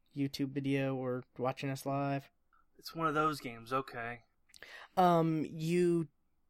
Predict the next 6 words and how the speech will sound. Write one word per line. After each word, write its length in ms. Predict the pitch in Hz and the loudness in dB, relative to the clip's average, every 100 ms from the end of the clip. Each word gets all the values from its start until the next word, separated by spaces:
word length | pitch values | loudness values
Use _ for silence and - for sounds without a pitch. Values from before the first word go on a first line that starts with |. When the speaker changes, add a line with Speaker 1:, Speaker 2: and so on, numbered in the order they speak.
| _ _ 139 143 | _ _ -12 -2
Speaker 1:
you, 340 | 156 147 143 - _ - | 2 4 2 -2 _ -14
what 160 | 139 131 | -10 -10
is 280 | 131 - | -10 -12
it, 60 | - | -14
where's 340 | - 76 - - | -14 -12 -10 -10
the, 320 | 50 50 50 | -10 -14 -14